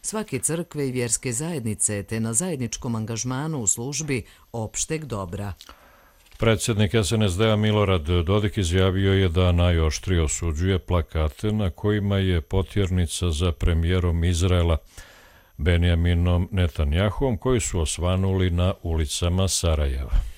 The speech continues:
Speaker 1: Od sramne zabrane konferencije evropskih rabina do sve češćih incidenata prema izraelskim turistima, uključujući i nestanak pasoša, Sarajevo sve jasnije pokazuje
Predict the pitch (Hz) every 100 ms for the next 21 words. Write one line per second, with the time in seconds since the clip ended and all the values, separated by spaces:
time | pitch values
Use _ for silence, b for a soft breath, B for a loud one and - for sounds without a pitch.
0 | B B - 131 135 139 160 156 151 135
1 | 139 135 131 127 123 127 120 123 123 117
2 | 123 113 117 - 127 98 113 117 117 113
3 | 113 110 107 117 110 120 113 - 90 -
4 | 95 92 110 113 110 104 113 104 110 107
5 | 107 110 107 110 104 - 107 139 143 135
6 | - 95 82 78 B B B 135 - 127
7 | 110 120 107 - 107 107 110 - 110 101
8 | - 139 107 98 90 - 82 - - 139
9 | 120 117 113 104 101 - 113 107 - 113
10 | 98 107 135 143 135 143 120